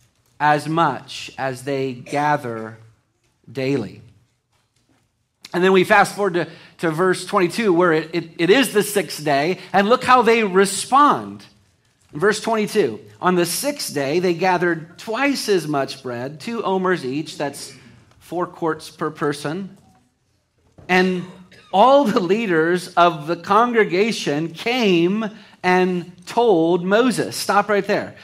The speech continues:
Why, why did the congregation come to Moses and tell him what happened? Well, apparently they were surprised by it.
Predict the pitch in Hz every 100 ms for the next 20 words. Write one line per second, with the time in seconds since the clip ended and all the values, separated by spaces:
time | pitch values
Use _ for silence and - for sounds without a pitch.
0 | - 170 202 - 180 202 277 262 214 165
1 | - 156 196 - 208 220 202 208 214 196
2 | 185 - 240 196 160 180 - - - -
3 | 208 196 214 240 180 170 170 - 180 180
4 | - 214 233 214 175 233 202 165 175 180
5 | - 190 202 185 262 269 123 - - _
6 | _ _ _ _ _ _ _ _ _ _
7 | _ _ _ _ _ _ _ _ _ _
8 | - 208 185 302 294 208 190 185 190 233
9 | - 233 294 254 202 165 120